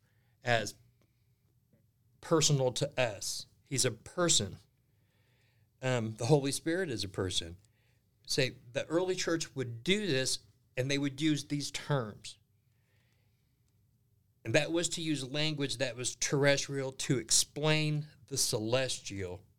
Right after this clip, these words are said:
but that language was open to the language that God used in the Scripture describing himself. So it's kind of a, it's, it's a lot to really take in when you think about it, but it makes sense that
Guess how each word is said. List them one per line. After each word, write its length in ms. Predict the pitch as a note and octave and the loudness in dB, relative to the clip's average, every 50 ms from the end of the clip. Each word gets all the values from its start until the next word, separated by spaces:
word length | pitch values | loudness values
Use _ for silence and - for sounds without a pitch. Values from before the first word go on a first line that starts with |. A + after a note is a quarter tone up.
| _ _ _ _ _ _ _ _ _ _ _ _ _ _ _ - | _ _ _ _ _ _ _ _ _ _ _ _ _ _ _ 0
but 180 | - B2 B2 - | 0 0 2 2
that 260 | B2+ A2 - - - | -2 -2 -4 -6 -4
language 640 | A#2 A2+ C3+ C#3 D#3 E3 D#3+ D3 C#3 B2 A#2 B2+ A#2 | 0 4 4 4 4 4 0 -2 -4 -4 -4 -6 -2
was 300 | A2 A#2+ A#2+ A2+ - - - | 2 2 2 2 2 -2 -2
open 500 | C3+ C#3 D3 C#3+ - C#3 C3+ C3+ C3+ C3 - - - _ _ - | 0 0 0 0 -2 -4 -4 -4 -6 -8 -10 -14 -20 _ _ -8
to 180 | - - D#3 C#3 | -2 2 2 2
the 140 | A#2 A#2 A2+ | 2 2 -2
language 560 | A2 A#2 C3 C#3 C#3+ C#3+ C#3 C#3+ B2+ A2 A2 | 2 4 4 4 4 2 -2 -6 -6 -6 -6
that 240 | A#2+ G#2 G#2+ G#2+ G2+ | -8 -8 -8 -4 2
God 360 | C#3 C#3 C#3 C#3 C#3 A#2 G#2+ | 2 2 4 2 -2 -2 -4
used 460 | A2 A2 G#2 F#2+ F#2 F#2+ - - - - _ _ _ _ _ _ _ | -6 -6 -4 -4 -6 -6 -8 -8 -10 -12 _ _ _ _ _ _ _
in 120 | - A#2 G#2+ | -4 -2 -2
the 80 | G#2+ | 0
Scripture 600 | G#2+ - - C#3 B2+ A2+ - - A2 G2+ G#2 - - - _ _ _ _ _ _ _ _ _ - | 0 2 4 2 2 2 2 0 0 -2 -2 -4 -8 -16 _ _ _ _ _ _ _ _ _ 0
describing 580 | A2+ G#2 - - - A2 F#2+ F#2+ F2+ F#2+ F#2 F#2 | 4 6 6 6 6 6 4 4 2 -4 -8 -8
himself. 680 | G2 A2 G#2 - - D3 C3+ G2+ F2 - - - - - _ _ _ _ _ _ _ _ _ _ _ _ _ _ _ _ _ - _ _ _ | -6 -2 2 4 4 4 4 2 -2 -8 -12 -16 -20 -20 _ _ _ _ _ _ _ _ _ _ _ _ _ _ _ _ _ -20 _ _ _
So 220 | - - D#3+ C#3+ C3+ | -4 2 2 4 4
it's 140 | C3 - | 2 0
kind 320 | - - - G#3+ A3 A3 F#3 | -2 -2 0 0 2 2 4
of 80 | C#3 | 4
a, 160 | B2 A#2+ A#2 D3+ | 4 4 4 2
it's, 140 | D#3 D3+ | 0 2
it's 180 | D#3 D#3 D3+ D3+ | 2 0 0 0
a 40 | D3 | 0
lot 320 | C#3 D#3 E3+ E3+ D#3 D#3 | 2 2 4 4 4 4
to 100 | - D#3+ | 2 2
really 260 | D3+ D#3 D3+ C3 B2 | 4 4 4 2 0
take 380 | A#2 - - D3 C#3 A#2+ - - | 0 2 2 2 2 2 4 4
in 180 | D#3 D3+ C3+ A#2+ | 4 4 4 2
when 100 | A2+ A2 | 0 -2
you 60 | A2 | -4
think 300 | G#2+ - D#3 D3+ D3 - | -4 -2 0 0 2 2
about 320 | A#2 G2+ G#2+ G2 G2 G2+ | 2 4 6 6 6 4
it, 160 | G#2 G#2+ C3 | 2 0 2
but 180 | A#2+ C#3 C3+ - - - - - _ _ _ - | 4 4 4 4 0 -10 -20 -20 _ _ _ -4
it 140 | - C3+ C3 | -2 0 4
makes 360 | C#3 D3 E3+ F#3+ F#3 - - | 6 6 6 6 6 4 4
sense 540 | - - - E3+ D#3+ D3+ B2 A2+ - - - | 4 6 6 4 4 2 2 2 2 0 0
that 340 | B2 B2 B2+ B2 A#2 - | 2 2 2 2 2 -2